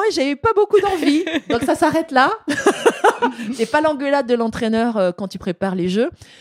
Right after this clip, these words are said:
Speaker 1: Mais voilà, c'est juste le plaisir. Et je le retrouve aussi parce que je me suis donné un autre,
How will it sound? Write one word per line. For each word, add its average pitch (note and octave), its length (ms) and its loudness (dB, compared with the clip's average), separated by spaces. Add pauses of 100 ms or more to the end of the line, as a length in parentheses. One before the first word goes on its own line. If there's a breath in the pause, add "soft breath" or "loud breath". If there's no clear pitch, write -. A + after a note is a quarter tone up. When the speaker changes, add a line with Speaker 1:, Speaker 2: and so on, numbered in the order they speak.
(140 loud breath)
Speaker 1:
Mais C4 320 2
voilà, A3 320 0
c'est A#3+ 420 -4 (880)
juste A3 240 -2
le A#3+ 80 2
plaisir. G#3+ 460 -2 (360 loud breath)
Et A#3+ 160 0
je A3 100 -2
le G#3+ 60 0
retrouve G#3+ 520 -2 (100)
aussi A3 300 -2
parce G3 200 -4
que A#3 240 -2 (760 soft breath)
je E3 140 -4
me G3+ 140 -2
suis G3 960 -6 (180)
donné A#3+ 460 -2
un A3+ 160 -2
autre, G#3 120 -6